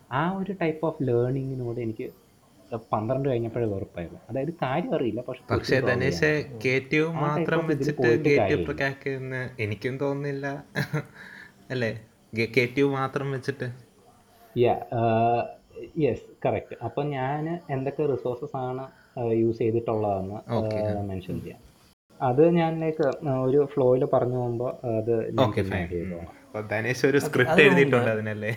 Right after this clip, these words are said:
Speaker 3: <laughs> ഓക്കെ, എന്നാ നമുക്ക് ഇപ്പോഴത്തെ ഒരു ലൈഫ് സ്റ്റൈലിനെ പറ്റിയാ പറയുന്നത് ധനേഷ്. അതായത്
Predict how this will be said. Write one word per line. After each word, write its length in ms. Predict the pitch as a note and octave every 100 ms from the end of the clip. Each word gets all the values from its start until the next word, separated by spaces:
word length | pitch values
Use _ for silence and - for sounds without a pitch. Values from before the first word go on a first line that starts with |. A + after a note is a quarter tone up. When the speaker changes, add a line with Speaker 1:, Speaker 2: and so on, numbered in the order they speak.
| - A#2+ - B2+
Speaker 3:
<laughs> 460 | B2 - A#2 - - - _ - - - - - - _ _ C3
ഓക്കെ, 220 | A#2+ B2+
എന്നാ 280 | B2+ C3+ C#3+
നമുക്ക് 380 | C#3 C3+ C#3 C#3 B2+ - - - -
ഇപ്പോഴത്തെ 440 | E3 - G3 G3 G3
ഒരു 100 | E3+
ലൈഫ് 220 | C#3 C#3 C#3
സ്റ്റൈലിനെ 300 | E3 D#3 C3
പറ്റിയാ 220 | A#2 A2+
പറയുന്നത് 320 | G#2+ G#2 G#2+
ധനേഷ്. 240 | G#2+ - - -
അതായത് 320 | C3+ C3+ C3+